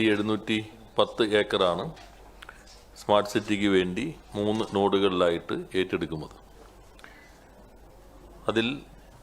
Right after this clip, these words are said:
ആയിരത്തി നാനൂറ്റി എഴുപത് ഏക്കർ പൂർണ്ണമായും പണം കൊടുത്തു കഴിഞ്ഞതാണ്. ഇരുന്നൂറ്റി നാൽപത് ഏക്കറിൻ്റെയാണ് പണം കൈമാറാനുള്ളത്.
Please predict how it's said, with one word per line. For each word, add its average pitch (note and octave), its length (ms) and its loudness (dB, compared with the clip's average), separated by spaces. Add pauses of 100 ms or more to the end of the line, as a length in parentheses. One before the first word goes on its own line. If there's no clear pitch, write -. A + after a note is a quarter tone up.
(920)
ആയിരത്തി A#2 420 2 (140)
നാനൂറ്റി A2+ 480 2
എഴുപത് A#2 300 4 (100)
ഏക്കർ A2+ 220 0 (100)
പൂർണ്ണമായും G#2 500 2
പണം G2 240 0
കൊടുത്തു F#2+ 300 -2
കഴിഞ്ഞതാണ്. F2 460 0 (560)
ഇരുന്നൂറ്റി G#2 420 -2
നാൽപത് G2+ 400 2
ഏക്കറിൻ്റെയാണ് F#2 520 -2 (160)
പണം F#2 240 -2 (260)
കൈമാറാനുള്ളത്. F2 720 0